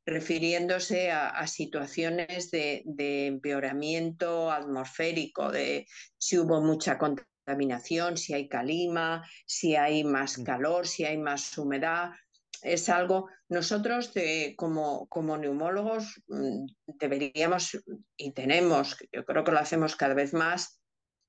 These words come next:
Speaker 1: encajar en nuestros consejos a los pacientes,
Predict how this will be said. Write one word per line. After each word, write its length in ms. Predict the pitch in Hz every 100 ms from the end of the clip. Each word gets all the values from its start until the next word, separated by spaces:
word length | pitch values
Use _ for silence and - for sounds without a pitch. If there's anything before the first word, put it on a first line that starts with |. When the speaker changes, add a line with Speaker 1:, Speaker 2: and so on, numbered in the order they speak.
| _ _ - - _
Speaker 1:
encajar 580 | 165 165 156 131 170 170
en 180 | 185 180
nuestros 480 | 165 160 - 147 139
consejos 640 | 135 131 - 170 180 175
a 80 | 185
los 240 | 165 160
pacientes, 800 | - 165 160 196 190 190 208 208